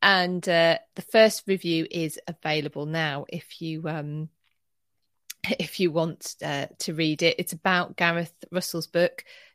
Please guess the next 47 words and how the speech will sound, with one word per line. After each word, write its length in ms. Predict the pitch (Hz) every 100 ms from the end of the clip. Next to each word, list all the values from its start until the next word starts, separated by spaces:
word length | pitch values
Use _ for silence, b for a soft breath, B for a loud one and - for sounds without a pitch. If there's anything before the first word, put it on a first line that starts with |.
| -
Do 140 | 185
Let's 180 | 170 -
Have 140 | 165 160
Another 260 | 156 151
Drink. 500 | 143 170 208 - - - -
The, 440 | 165 156 151 151
um, 440 | 160 151 143 143 - _ -
it's 100 | -
kind 200 | 240 214
of 60 |
a 20 |
biography 720 | 180 190 190 240 240 - 151 -
of 160 | 170
the 80 | -
Queen 420 | - 185 170 170
Mother, 360 | 175 175 139 - - B B B
and 100 | 180
he 80 | 190
tells 380 | - 214 233 -
it 180 | -
through 400 | - 165 156 151 147
these, 360 | 151 147 - -
uh, 200 | 156 127 -
hundred 320 | - 196 180
and 100 | 156
one 180 | 156 151
anecdotes. 420 | 185 175 147 135
Yeah, 100 | 277
I 40 | 220
did 180 | 254
a 40 | 226
bit 160 | 190
of 60 | 185
review 280 | 185 180 175
of 60 |
it 60 | 180
last 200 | 180 -
week, 140 | 143
didn't 140 | 170 160
I? 160 | 151
So 120 | 160 175
the 120 | 180
written 400 | 190 262 - 196
review, 500 | 180 - 143 139 180 _
just 160 | - -
reminding 260 | 143 139
myself, 260 | 135 143